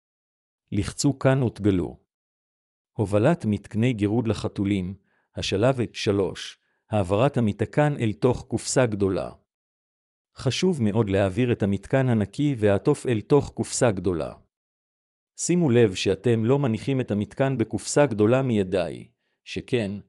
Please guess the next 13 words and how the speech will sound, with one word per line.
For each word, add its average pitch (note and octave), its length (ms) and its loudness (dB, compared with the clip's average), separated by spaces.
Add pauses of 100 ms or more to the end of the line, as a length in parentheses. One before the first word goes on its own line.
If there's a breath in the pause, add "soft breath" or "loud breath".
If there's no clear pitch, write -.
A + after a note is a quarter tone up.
(300)
הדבר G2+ 360 0
עשוי A#2+ 340 0
להוביל A2 440 4
לשבר A2 380 0
של G2+ 200 -2
המתקן. F#2+ 520 -4 (1120)
אם A2 140 0
יש C3+ 220 0
הפרש A#2+ 360 0
גדול F#2+ 380 4
בין F#2+ 220 -2
המתקן G2+ 400 -2
לקופסה, G#2 580 -2